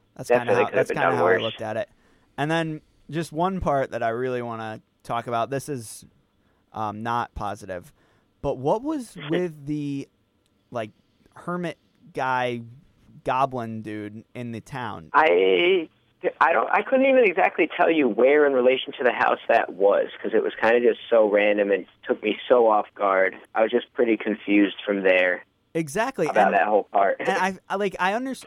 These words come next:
Speaker 1: I could understand why they'd have that character if he was, like, one of the main characters from the first movie and they made that connection. But he, I mean,
Speaker 2: I
Speaker 1: from
Speaker 2: guess.
Speaker 1: what
Speaker 2: I don't even know what character that would have been, though.
Speaker 1: That's what, that's what I'm saying. Like,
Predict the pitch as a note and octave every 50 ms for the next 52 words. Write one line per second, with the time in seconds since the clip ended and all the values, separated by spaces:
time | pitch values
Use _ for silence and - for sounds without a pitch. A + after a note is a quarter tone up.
0 | - - C#3 F3+ - G#3+ G3+ A3+ A#3+ B3 A3+ - - - F3 F#3 F#3+ F#3 F3 E3+
1 | E3+ E3 D#3 D3+ D#3+ D#3+ E3 D#3+ E3 D#3 - - E3 D#3+ D#3+ D3+ - E3 D3+ -
2 | D#3+ D3+ - - _ F#3 F#3 F#3+ F3 F3 F3 D#3+ C3+ C3+ D#3+ D3 C3 A2+ _ _
3 | C3 B2+ C#3 D#3 D#3+ E3 D#3+ D3 C#3+ C#3+ C#3 C#3 C3+ C#3 C#3 C3 - D3+ C#3+ C#3+
4 | C3+ - C#3 C3+ B2 - - B2+ A2+ A2 - - - F3+ G3+ A3+ - - C3+ A2+
5 | G2+ F2+ F#2 F2+ G#2+ - _ _ _ _ _ _ _ B2+ C3 C#3 C#3 C#3 C3 C3
6 | C3+ D3 D#3+ D#3+ C#3 C#3 B2+ A2+ - - B2 A2 B2 F3 - - - A#2+ G2 G2+
7 | A2+ - _ _ _ _ _ _ _ _ _ _ _ _ _ _ _ _ _ _
8 | _ _ _ _ _ _ D3 C#3 C3+ - _ _ _ _ _ _ _ _ _ _
9 | _ D3+ C#3 D3+ D3+ D#3 - - D3 D#3 D3+ D#3+ D#3+ D3 B2+ - C#3+ D3 C#3+ E3
10 | F3 D#3 - D#3 D#3 D#3+ F3 F#3 F3+ F#3+ F3+ F3+ F3 E3 E3+ E3 - - - -
11 | E3 D3 D3+ D3+ - D#3 C#3+ C#3 B2+ G#2+ B2 A#2+ A#2 G#2 - - - A2+ C#3 C#3+
12 | - F3+ F3 C#3+ D3 - - F3+ D#3+ E3+ E3 - F3 E3 D3 C3+ - F#3 G3 G3+
13 | D3 A#2+ A#2 A2+ A2+ A#2 - _